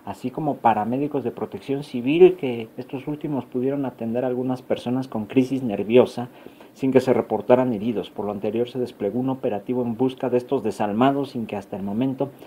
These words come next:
se tenga reporte de alguna detención relacionada con el caso. La joyería, pues, fue resguardada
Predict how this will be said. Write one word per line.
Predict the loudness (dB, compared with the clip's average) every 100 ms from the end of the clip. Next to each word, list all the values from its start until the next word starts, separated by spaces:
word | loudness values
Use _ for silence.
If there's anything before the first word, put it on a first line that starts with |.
| -20 -20
se | -10
tenga | 4 6 6 4
reporte | 4 2 2 0
de | 0
alguna | 0 0 0
detención | -2 -6 -6 -4
relacionada | -2 -2 -4 -6 -4 -6
con | -6 -8
el | -8
caso. | -6 -8 -6
La | -8
joyería, | -6 -4 -2 -2 -4
pues, | -6
fue | -2 0
resguardada | 0 -2 -4 4 4 4